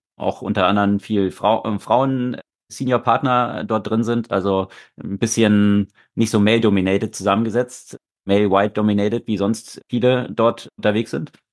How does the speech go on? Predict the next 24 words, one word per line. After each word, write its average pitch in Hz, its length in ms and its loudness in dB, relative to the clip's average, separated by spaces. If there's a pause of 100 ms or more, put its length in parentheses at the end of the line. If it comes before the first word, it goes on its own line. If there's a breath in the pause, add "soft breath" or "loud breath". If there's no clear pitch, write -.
(380)
Also 110 320 4
den 110 240 4
Report 113 380 2
verlinken 110 340 -2
wir 92 60 2
auch 92 100 -2
gerne, 113 320 0
kann 101 140 -2
man 104 260 0
nochmal 104 220 -2
in 101 80 0
die 101 80 -2
Tiefe 110 240 -6
einsteigen, 85 720 -2
äh, 71 220 -2
diese 85 180 -8
ganzen 90 320 -2
Unicorns. 82 420 -2
Also 87 180 0
große 101 280 0
Player, 98 380 2
zum 98 100 -4
Beispiel 92 260 -4
Brex, - 460 -4